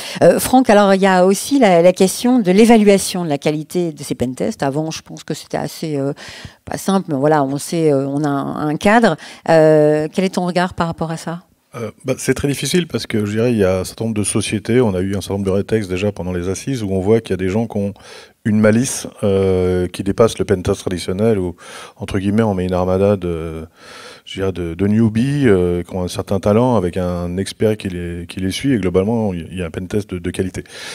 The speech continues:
Speaker 2: sur des choses basiques. Là, on arrive dans un système, euh, relativement inconnu et donc, euh, tous ceux qui se prétendent, euh, avoir des succès,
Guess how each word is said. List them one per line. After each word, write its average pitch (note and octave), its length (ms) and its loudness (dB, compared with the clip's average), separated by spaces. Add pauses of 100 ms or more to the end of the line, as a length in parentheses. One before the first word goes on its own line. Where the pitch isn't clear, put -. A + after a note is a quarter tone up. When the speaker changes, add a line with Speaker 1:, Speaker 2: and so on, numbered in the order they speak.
(100)
Speaker 2:
sur - 380 0
des - 140 -4
choses G#2+ 240 0
basiques. F#2 360 0
Là, C3 200 4
on C#3 100 4
arrive A#2+ 240 4
dans G#2 220 2
un G#2 100 4
système, A#2+ 540 -2
euh, F#2 180 2
relativement F#2+ 480 0
inconnu B2 400 0 (460)
et A2 120 -2
donc, B2 360 2
euh, G2 180 6
tous - 180 -6
ceux B2+ 240 0
qui G#2 320 -4
se - 140 -6
prétendent, A2+ 540 2
euh, F#2 640 2
avoir G2 480 2
des F2+ 100 -4
succès, C#3 500 0